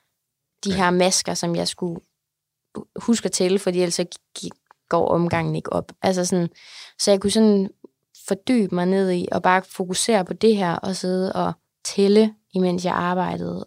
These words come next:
Speaker 1: og
Speaker 2: Og så spise, og så fortsætte.
Speaker 1: og så bare ind og fortsætte. Øhm,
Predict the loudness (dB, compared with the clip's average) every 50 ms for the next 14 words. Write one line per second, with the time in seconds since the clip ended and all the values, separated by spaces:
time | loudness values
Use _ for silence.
0 | _ -4 0 0 0 0 -2 _ _ _ _ _ _ _ _ -4 -4 -2 -2 -2
1 | -4 -2 0 0 0 0 -4 -6 -8 -10 _ -10 -8 -6 -4 -4 -4 -6 -6 -6
2 | -4 -6 -6 -4 -6 -6 -6 -2 2 2 2 4 2 0 0 0 0 0 2 0
3 | 0 0 -2 -2 -4 -4 -4 -4 -4 -4 -6 -6 -8 -8 -8 -10 -16 _ _ -10
4 | -8 -6 -6 -4 -6 -6 -6 -8 -10